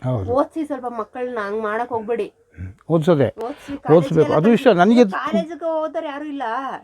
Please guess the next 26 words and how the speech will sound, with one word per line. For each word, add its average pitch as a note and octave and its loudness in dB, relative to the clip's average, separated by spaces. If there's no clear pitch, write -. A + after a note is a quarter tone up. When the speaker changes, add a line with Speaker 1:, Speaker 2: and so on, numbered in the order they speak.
Speaker 1:
ಇಲ್ಲ. E3 6
Speaker 2:
ಹಾ. - -4
Speaker 1:
ಒಬ್ರು E3+ 4
ಇದ್ದಾರೆ G3+ 4
ಸೆಕೆಂಡ್ D#3 0
ಪಿ F3+ -2
ಯು D#3+ 0
ಸಿದು. C3+ -2
Speaker 2:
ಹಾ. A3 -16
Speaker 1:
ಇಲ್ಲಿ C3+ 0
ಒಬ್ರು C3+ 2
ಇದ್ದಾರೆ. B2 0
ಈಗ G2 -10
Speaker 2:
ಹೌದಾ? C3 2
Speaker 1:
ಹುಡುಗ C#3 2
ಅಲ್ಲಿ C#3+ 4
ಬೋಟ್ನಲ್ಲೆಲ್ಲ C3+ 0
ಕೆಲಸ A#2+ -8
ಮಾಡ್ತದೆ A#2 -6
ಅಲ್ಲಿ. G2+ -10
Speaker 2:
ಹಾ. G#2+ -10
Speaker 1:
ನಾನು E3+ -2
ಇಷ್ಟೆಲ್ಲ G3 2
ತಿಳ್ಕೊಳ್ಬೇಕಾದ್ರೆ D#3 -2
Speaker 2:
ಹ್ಮ್. G3+ -16
Speaker 1:
ನಾನೊಂದು E3+ 2